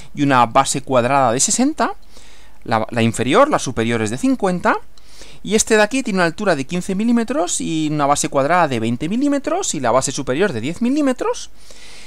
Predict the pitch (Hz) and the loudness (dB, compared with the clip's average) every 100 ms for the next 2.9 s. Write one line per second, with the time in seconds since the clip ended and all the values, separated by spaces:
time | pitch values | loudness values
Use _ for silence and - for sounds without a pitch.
0 | - - 165 165 208 233 - - - 175 | -12 -4 0 0 0 -4 -4 -8 -2 0
1 | 175 175 - 226 - 170 123 101 - - | 0 -2 0 0 2 2 2 -2 -12 -14
2 | - - - 127 - 127 117 113 113 | -14 -12 -6 -4 0 4 6 6 4